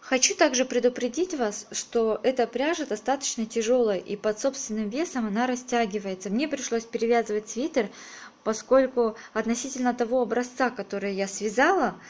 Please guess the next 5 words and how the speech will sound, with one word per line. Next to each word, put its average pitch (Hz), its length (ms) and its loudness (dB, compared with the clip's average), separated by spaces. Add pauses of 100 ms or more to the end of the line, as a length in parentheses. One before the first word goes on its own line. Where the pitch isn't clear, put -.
(300)
свитер 330 340 2
растянулся 220 760 -2 (240)
под 226 160 0
собственным 233 480 0
весом 214 440 0